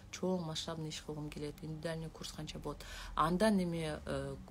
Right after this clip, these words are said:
практикумга катышасыз, индивидуальный разбор болот. Эң туура жооп бекеринен, бекердин ашы татыбайт дейт. Сөзсүз инвестиция болуш керек, э, туура.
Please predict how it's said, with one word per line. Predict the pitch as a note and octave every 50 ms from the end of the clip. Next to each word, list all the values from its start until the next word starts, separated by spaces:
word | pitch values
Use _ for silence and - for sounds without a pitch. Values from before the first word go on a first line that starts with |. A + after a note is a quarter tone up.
| - -
практикумга | - F#3+ F#3 - - - - F3 E3 E3 D#3+
катышасыз, | - E3+ E3+ - - - G3+ G#3 - - F#3 D#3 D#3
индивидуальный | D3+ D#3 E3 E3 D#3 D#3 E3 D#3+ D#3+ D#3+ D3+ D3+ D3
разбор | D3+ D3+ D3 D3+ D3+ D3+ D3
болот. | C#3+ C#3+ C#3+ C#3+ - - - - - - - - - - - - - - - - - - - - - - - - - - - - - - - - - - - - - - - - - - - - - - - - - - - - - - - -
Эң | D3+ C#3+ C#3+ C#3+ C#3 C#3+ D#3+ F3+ F#3 F3+
туура | - F3+ E3+ E3+ D#3+ D3+
жооп | C#3+ D#3+ D#3 E3 F#3 - - - - -
бекеринен, | D#3 D#3+ - - E3+ D#3+ D#3+ D#3+ D#3 D#3 D3+ D3+ D3 - - - - - - -
бекердин | D#3+ D#3 D#3 D#3 - E3 D#3 - - D#3
ашы | D#3 D#3+ D3+ - -
татыбайт | - D#3+ D#3+ - - E3 E3 E3 - -
дейт. | D#3 D3 - - -
Сөзсүз | - - F3 E3+ - - E3+ D#3 D3+
инвестиция | D#3 D#3 D3+ - - - - - - D#3+ C#3+
болуш | C#3+ D#3 D3+ D3 -
керек, | - - - D#3 D3 - -
э, | D3+ D3+ D3 C#3+ -
туура. | - E3 D#3 D3+ D3